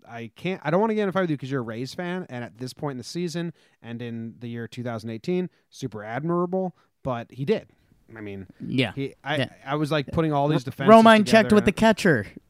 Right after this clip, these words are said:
Speaker 2: <laughs> and he
Speaker 1: And,
Speaker 2: said,
Speaker 1: and the
Speaker 2: "Yes,"
Speaker 1: catcher didn't
Speaker 2: and
Speaker 1: say
Speaker 2: he
Speaker 1: no.
Speaker 2: said,
Speaker 1: Ye-,
Speaker 2: "Why?" Yeah.
Speaker 1: yes, exact-, that was my point, Jake. That was my point. And every
Speaker 2: That was
Speaker 1: other
Speaker 2: my
Speaker 1: pitch
Speaker 2: point.
Speaker 1: Kittredge threw was in the zone and got
Speaker 2: Great point,
Speaker 1: smashed.
Speaker 2: Jake. Let's
Speaker 1: Great
Speaker 2: move on
Speaker 1: point.
Speaker 2: to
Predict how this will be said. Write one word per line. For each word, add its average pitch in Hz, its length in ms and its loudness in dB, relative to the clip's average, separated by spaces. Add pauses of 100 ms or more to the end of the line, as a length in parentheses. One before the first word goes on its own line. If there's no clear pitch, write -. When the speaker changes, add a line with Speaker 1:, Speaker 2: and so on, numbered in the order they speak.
Speaker 2:
<laughs> - 320 4
and 160 160 2
he 165 80 4
Speaker 1:
And, 151 60 0
Speaker 2:
said, 170 120 4
Speaker 1:
and 196 80 6
the 185 60 4
Speaker 2:
"Yes," 175 300 6
Speaker 1:
catcher 180 100 2
didn't 185 220 4
Speaker 2:
and 156 80 6
Speaker 1:
say 165 100 4
Speaker 2:
he 175 60 2
Speaker 1:
no. 190 80 0
Speaker 2:
said, 147 160 2
Speaker 1:
Ye-, 127 60 -6
Speaker 2:
"Why?" 143 140 0 (100)
Yeah. 175 220 0
Speaker 1:
yes, - 320 -14
exact-, 147 360 -8
that 185 120 4
was 185 100 0
my 226 220 2
point, 175 340 -2
Jake. 107 400 -12 (580)
That 127 80 -12
was 123 100 -8
my 131 160 -8
point. 101 360 -18
And 151 140 -8
every 160 280 0
Speaker 2:
That - 80 4
was 160 80 2
Speaker 1:
other 156 60 2
Speaker 2:
my 139 120 4
Speaker 1:
pitch 165 100 0
Speaker 2:
point. 127 240 2 (340)
Speaker 1:
Kittredge 139 460 -4
threw 147 300 4
was 110 420 -8 (420)
in 113 180 -10
the 113 100 -6
zone 107 340 -10 (480)
and 107 120 -18
got 98 40 -20
Speaker 2:
Great 131 220 0
point, 123 260 -4
Speaker 1:
smashed. - 60 -14
Speaker 2:
Jake. 123 420 -4 (400)
Let's 147 180 0
Speaker 1:
Great 220 40 0
Speaker 2:
move 240 140 6
on 247 120 6
Speaker 1:
point. - 20 6
Speaker 2:
to 240 40 8